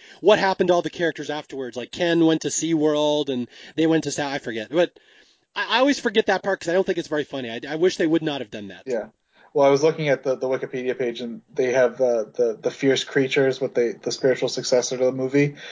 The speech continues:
Speaker 2: and they,
Speaker 1: Mm-hmm.
Speaker 2: they, they say in the novelization they basically touch on all the characters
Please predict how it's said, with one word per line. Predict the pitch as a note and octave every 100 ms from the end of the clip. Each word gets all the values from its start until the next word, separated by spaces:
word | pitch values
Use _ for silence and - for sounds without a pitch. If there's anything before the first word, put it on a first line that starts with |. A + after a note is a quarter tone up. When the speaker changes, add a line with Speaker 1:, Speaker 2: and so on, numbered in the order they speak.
| - -
Speaker 2:
and | C3+ C3
they, | B2 A#2+
Speaker 1:
Mm-hmm. | -
Speaker 2:
they, | C3+
they | A#2+ - C#3
say | C3 D3
in | C3
the | C3
novelization | C3 B2+ A#2+ B2 A#2 B2+
they | A#2+
basically | A#2+ A2+ - A#2+
touch | C3+ A#2+
on | B2 A2+
all | A#2
the | A#2
characters | - A#2 A#2 - A2+ A2+